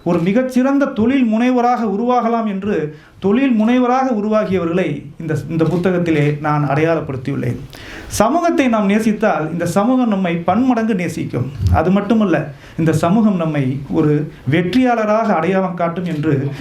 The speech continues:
இந்த சமூகத்தை நேசித்து உன்னத பணிகளை செய்து கொண்டிருக்கக்கூடிய சமூக ஆர்வலர்களை பற்றி இந்த புத்தகத்திலே எழுதியுள்ளேன். அதே போல பல்வேறு துறைகளில் சாதித்து கொண்டிருக்கக்கூடிய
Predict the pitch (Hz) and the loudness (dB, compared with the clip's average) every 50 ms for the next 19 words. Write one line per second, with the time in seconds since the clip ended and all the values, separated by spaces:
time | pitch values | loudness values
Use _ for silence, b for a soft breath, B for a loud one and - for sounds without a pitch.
0 | B B B 151 156 151 131 - 180 214 277 320 320 302 285 294 277 247 214 214 | B B B 0 0 0 2 0 0 0 2 2 0 0 0 0 2 2 4 4
1 | 226 233 220 208 196 - - 240 226 175 180 202 226 247 240 240 233 - - 190 | 2 2 0 -2 -4 0 0 0 2 2 2 2 4 4 2 0 0 0 -2 0
2 | 202 208 208 196 185 180 180 175 180 175 165 160 160 160 - - 165 151 151 147 | 2 2 2 2 0 0 -2 -4 -4 -4 -4 -4 -4 -4 -2 -2 0 0 2 2
3 | 143 147 143 143 B B B B B - - 180 190 226 294 294 240 233 170 147 | 2 2 2 0 B B B B B -2 0 2 2 2 2 2 2 2 2 2
4 | 165 196 254 302 311 285 285 269 254 240 214 190 170 170 165 170 - - - 180 | 0 0 0 0 0 0 2 2 2 0 0 0 -2 -2 -4 -4 -4 -2 -2 -2
5 | 156 147 147 - - - 170 170 156 143 - 151 151 - 175 165 156 160 147 143 | -2 -2 -6 -8 -10 -10 -4 -4 -4 -4 -4 -6 -4 0 0 0 0 0 0 0
6 | 131 127 - - - 147 147 147 147 147 139 131 127 131 117 - - B B B | 0 0 -2 -2 0 0 2 4 4 2 2 0 0 -2 -4 -4 -8 B B B
7 | B B B B B - 156 170 190 214 214 196 196 185 170 165 135 135 135 135 | B B B B B 0 0 2 2 0 2 2 2 2 2 0 0 0 -2 -4
8 | - - - - - - - - - 180 185 208 220 240 254 269 277 269 262 220 | -6 -8 -14 -20 -20 -20 -12 -2 0 0 2 2 2 2 2 2 0 0 0 0
9 | 220 226 226 220 220 214 - - 170 160 196 220 233 226 240 226 - 214 190 185 | 2 2 2 2 0 0 0 0 0 0 0 0 0 -2 -2 -2 0 0 0 0
10 | 185 175 180 170 170 160 151 147 147 143 139 143 | -2 -2 -2 -2 -2 0 2 2 2 2 0 -2